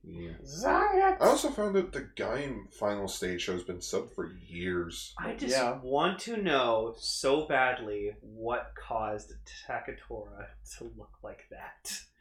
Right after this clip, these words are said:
Speaker 3: 'Cause, like, he's always dressed so, like, proper.
Speaker 2: Maybe he has to infiltrate an underground gang.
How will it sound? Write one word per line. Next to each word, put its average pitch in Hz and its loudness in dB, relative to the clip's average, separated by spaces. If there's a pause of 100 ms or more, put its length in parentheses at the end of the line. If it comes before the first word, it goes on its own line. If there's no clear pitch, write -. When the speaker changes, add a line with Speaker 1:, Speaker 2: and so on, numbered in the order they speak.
(320)
Speaker 3:
'Cause, 202 -10
like, 202 4
he's 208 -4
always 208 4
dressed - 6
so, 208 10
like, 190 10
proper. 160 12
Speaker 2:
Maybe 160 10
he 156 8
has 160 10
to - 2
infiltrate 156 4
an 147 2
underground 143 6
gang. 131 4